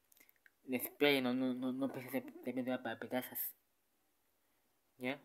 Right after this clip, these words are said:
El vandalismo chata nunca debió existir en este mundo. Nunca debió existir. Aparte, Tenanas, señor, señor vándalo.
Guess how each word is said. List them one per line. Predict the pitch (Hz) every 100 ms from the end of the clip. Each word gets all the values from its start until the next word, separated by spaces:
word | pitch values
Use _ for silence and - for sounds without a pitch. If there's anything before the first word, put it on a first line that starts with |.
| - _ _ _ - - _ _ _ _ _ _ -
El | 139
vandalismo | 143 165
chata | 160 170 165 - _ _ _
nunca | 156 170 160
debió | 143 139
existir | - 143
en | 143
este | 135
mundo. | 127 113 107 - _ _ _ 165
Nunca | 170 147
debió | 131 127
existir. | - - 127 - _ _ _ _ _ _ _ _ _ - -
Aparte, | - - - 131 - - _ _ _ _ _ _ - -
Tenanas, | 165 156 151 135
señor, | - 147
señor | 160 151 143 139
vándalo. | 135 127 123 117